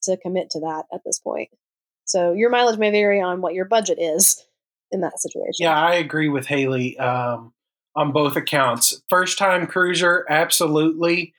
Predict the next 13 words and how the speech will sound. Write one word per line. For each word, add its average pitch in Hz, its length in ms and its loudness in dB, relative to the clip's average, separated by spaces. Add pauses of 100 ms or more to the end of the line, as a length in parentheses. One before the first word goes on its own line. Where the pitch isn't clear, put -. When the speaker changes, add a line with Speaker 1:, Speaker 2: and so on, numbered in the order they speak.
(120)
Speaker 2:
Uh, 139 360 2
if 135 200 -4
you 151 80 0
have 151 240 0
no 156 160 0
frame 160 280 2
of 139 140 0
reference, 151 400 0
it's 160 160 -2
a 139 100 2
great 139 480 0
first 160 360 2
experience 156 760 0